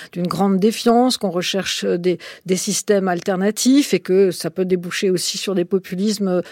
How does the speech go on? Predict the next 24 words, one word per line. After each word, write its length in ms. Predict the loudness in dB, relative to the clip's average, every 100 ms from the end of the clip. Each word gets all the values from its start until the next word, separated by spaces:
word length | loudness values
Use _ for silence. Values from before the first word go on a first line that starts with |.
| -8 -2
autoritaires. 580 | -2 0 -2 0 0 -2 -10 _
Finalement, 480 | -8 -4 0 0 0
les, 260 | 2 2 2
les, 240 | 0 0 -6 -20 -10
les, 420 | 0 2 4 4
hum, 520 | 2 -2 -4 -6 -8 -10 -12 -18 -10
les, 320 | -2 0 2 0
les 280 | 0 2
individus, 640 | 2 2 0 0 0 -2 -2
de 80 |
plus 260 | -4 -4 -4
en 80 | -2
plus, 260 | -2 -4
ne 60 | -4
savent 320 | -4 -4 -6
plus, 320 | -4 0 0 -2 _ -8
euh, 440 | -4 -4 -6 -10 -12 -8
à 120 | -8
quoi 240 | -2 -2
se, 320 | 0 -2 -2
se 180 | -4 -6
raccrocher 580 | -4 -4 -2 -2 -2 -4
pour 220 | -6 -4
espérer. 480 | -4 -4 -4 -4